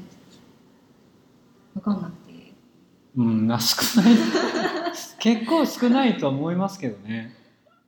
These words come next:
Speaker 2: 好きな人はもちろん好きで自分で行ってるんだろうけど、なかなかそういうコミュニティって多分少ないと思うんですよね。特に自分で絵描いてるとか、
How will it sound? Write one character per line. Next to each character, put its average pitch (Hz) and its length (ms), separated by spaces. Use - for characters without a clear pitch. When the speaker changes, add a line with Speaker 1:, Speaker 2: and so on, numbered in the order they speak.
Speaker 2:
好 - 60
き 196 80
な 185 100
人 151 160
は 120 60
も 120 80
ち 131 100
ろ 123 80
ん 110 40
好 - 60
き - 180
で 104 340
自 120 160
分 117 180
で 117 140
行 117 100
っ - 40
て - 120
る 127 100
ん 117 60
だ 104 100
ろ 98 160
う - 40
け 104 80
ど、 120 400
な 127 60
か 151 100
な 180 80
か 170 80
そ 170 140
う - 20
い 165 40
う 165 60
コ 160 100
ミ 151 120
ュ - 20
ニ 143 60
テ 147 120
ィ 139 60
っ - 20
て - 80
多 147 140
分 104 240
少 - 200
な 120 120
い 107 80
と 113 100
思 101 420
う - 20
ん - 0
で - 60
す - 140
よ 107 60
ね。 101 60
特 208 200
に 113 600
自 139 160
分 208 120
で 240 100
絵 254 40
描 131 200
い 113 60
て - 100
る 104 80
と - 100
か、 117 460